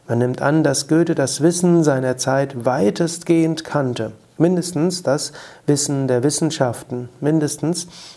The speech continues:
das Wissen, welches an Universitäten gelehrt wurde. Auch damals gab's natürlich viel Wissen, das er nicht kannte. Handwerkswissen, Landwirtschaftswissen,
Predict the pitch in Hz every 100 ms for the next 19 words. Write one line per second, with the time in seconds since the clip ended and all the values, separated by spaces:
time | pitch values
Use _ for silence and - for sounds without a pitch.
0 | _ _ - 131 123 123 135 135 135 127
1 | 120 120 123 127 - 123 135 147 143 139
2 | 135 143 147 175 175 156 135 123 113 110
3 | - 117 117 - - _ 165 - 113 139
4 | 170 123 - 135 131 127 131 123 - 143
5 | 135 127 123 123 120 117 127 156 - -
6 | 110 107 - - - - 131 127 127 113
7 | 110 - 113 - 110 110 127 131 127 117
8 | - 120 - - 123 113 120 110